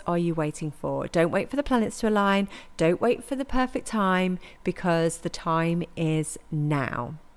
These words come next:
So I want you to share what exactly it is that you are doing today. What is that first next step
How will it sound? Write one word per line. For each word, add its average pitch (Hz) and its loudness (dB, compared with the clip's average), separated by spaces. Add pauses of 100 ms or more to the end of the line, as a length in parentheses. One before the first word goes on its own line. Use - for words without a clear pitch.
(220)
So - 0 (280)
I 190 10
want 214 4
you 226 0
to 226 -2
share 175 2 (500)
what 165 8
exactly 185 4
it 160 4
is - -2
that 151 0
you 156 2
are 156 -2
doing 156 2
today. 147 2
What 165 4
is 175 2
that - 0
first 175 2 (280)
next 165 0
step - 2